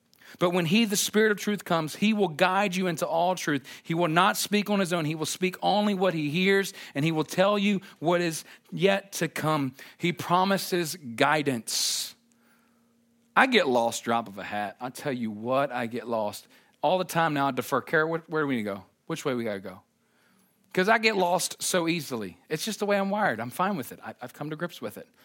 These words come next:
okay? It's, it's fine. When you think about this, He's all can guide, one who can tell someone in their heart of hearts. He's the one that convicts, but He's also the one that can guide them out of it.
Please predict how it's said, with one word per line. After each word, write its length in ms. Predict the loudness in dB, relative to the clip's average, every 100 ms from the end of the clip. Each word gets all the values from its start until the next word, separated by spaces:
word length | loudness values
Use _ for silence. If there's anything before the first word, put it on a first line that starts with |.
| _ _
okay? 400 | -6 0 0 0 -10 _ _ _ _ _ _ _ _ _ _ -10
It's, 160 | -8
it's 180 | -10 -4
fine. 320 | -2 -2 -6 _ _ _ _ _ _
When 140 | 0
you 80 | 0
think 240 | 0 -2 0
about 340 | 0 0 -2
this, 300 | -8 -8 -12 -18 -20 -10
He's 200 | -4 0
all 100 | 0
can 300 | 2 -2 -2
guide, 360 | 0 2 2 0
one 100 | -2
who 100 | -4
can 120 | -6
tell 240 | -2 0
someone 380 | 0 -4 -4 -4
in 60 | -4
their 120 | -4
heart 240 | -2 -2
of 120 | -2 -4
hearts. 360 | -4 -4 -10 -12 -20 -2
He's 220 | -2 0
the 80 | 0
one 180 | 0
that 120 | -2 -2
convicts, 760 | -4 0 2 0 -4 -12 -14 -20 _ _ _ -2
but 80 |
He's 120 | 0 2
also 300 | 0 0 -4
the 80 |
one 220 | -2 0 0
that 140 | -2
can 280 | -2 -2 0
guide 480 | 2 2 2 -2 -4
them 280 | -2 -2 -2
out 260 | -4 -4
of 240 | -4 -4 -6
it. 320 | -18 -20